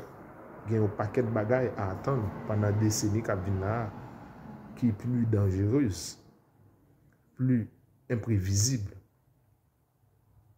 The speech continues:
e pli katastwofik depi la dezyèm Gè Mondyal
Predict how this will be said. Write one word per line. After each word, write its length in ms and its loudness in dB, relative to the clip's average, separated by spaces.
e 140 -2
pli 300 -8
katastwofik 760 -4
depi 580 -2
la 160 -2
dezyèm 480 0
Gè 160 0
Mondyal 1500 0